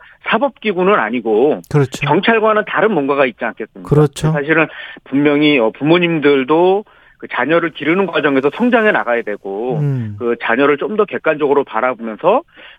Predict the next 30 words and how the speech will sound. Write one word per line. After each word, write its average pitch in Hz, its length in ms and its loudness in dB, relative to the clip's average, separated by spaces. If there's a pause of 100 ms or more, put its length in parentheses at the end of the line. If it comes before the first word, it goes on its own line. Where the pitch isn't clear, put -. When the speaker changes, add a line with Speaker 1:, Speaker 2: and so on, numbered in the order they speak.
Speaker 1:
혹시 147 280 -8
자녀가 135 360 0
갖고 135 240 -2
있는 139 140 -2
문제가 123 360 0
뭔지를 156 500 -2
또 110 140 -8 (100)
파악해보고 156 840 -4
Speaker 2:
음. 127 300 -6
Speaker 1:
다른 127 240 -2
선배 208 240 0
학부모님들의 151 600 -2
이야기를 151 460 0
좀 139 140 -8
들어가면서 104 680 -2 (300)
또 120 60 -14
전문가의 156 540 0
교사들과 131 520 -2
함께 151 420 0 (300)
소통해가면서, 160 920 0
어, 123 80 2
이렇게 156 220 -2
봐야 120 320 -2
되는 123 220 -2
건데 98 440 -4 (440)
최근에 220 280 0
학부모님들께서 175 920 0
이제 143 120 0
그 139 100 0
자녀를 131 920 0